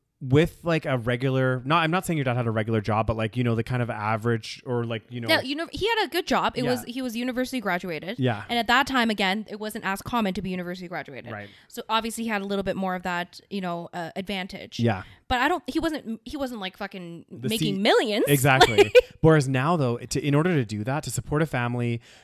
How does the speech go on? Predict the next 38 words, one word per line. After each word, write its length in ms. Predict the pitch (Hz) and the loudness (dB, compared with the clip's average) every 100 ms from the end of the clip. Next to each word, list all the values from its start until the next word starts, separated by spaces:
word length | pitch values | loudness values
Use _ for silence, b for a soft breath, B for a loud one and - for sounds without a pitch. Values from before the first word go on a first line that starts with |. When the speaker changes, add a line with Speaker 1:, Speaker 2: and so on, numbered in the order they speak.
| b | b
Speaker 1:
to, 460 | - 131 123 120 117 | 0 2 4 4 2
Speaker 2:
Yeah. 160 | 233 185 | 0 0
Speaker 1:
you 80 | 123 | 0
know, 140 | 113 | -2
support 400 | 107 117 139 131 _ - | -4 -6 -6 -6 _ -12
extended 480 | - - 147 147 123 | -10 -2 0 0 0
family, 420 | 117 113 117 117 | -4 -2 -2 -2
all 180 | 123 113 | -2 0
this, 220 | 123 131 | -2 -2
like, 160 | 113 | -6
you 160 | 117 131 | 0 0
have 160 | 147 143 | 0 -2
to 60 | 160 | -4
be 80 | |
making 420 | 143 107 117 113 110 _ - | -2 -4 -4 -8 -8 _ -12
Speaker 2:
A 120 | 208 | -10
lot 400 | 202 208 226 220 | -8 -4 -2 6
of 40 | |
Speaker 1:
so 80 | 185 | 8
Speaker 2:
money. 60 | 147 | 8
Speaker 1:
much 160 | 131 117 | 6 0
money. 140 | 117 | 0
Like, 200 | 131 135 - | 0 0 -4
Speaker 2:
Yeah. 180 | 196 180 147 | -4 -4 0
Speaker 1:
you 140 | 147 | 2
have 140 | 151 | 2
to 80 | 151 | 0
be, 120 | 131 123 | 0 0
like, 200 | 113 - - | 0 -6 -6
I 100 | 117 | -4
don't 80 | 107 | -2
know, 80 | 104 | -4
C 260 | - 123 | -6 -6
E 40 | 107 | -8
O 60 | |
or 120 | 101 98 | -10 -18
something. 220 | 101 240 | -10 -4
Speaker 2:
Mm-hmm. 440 | 269 320 330 339 | -4 -4 -6 -8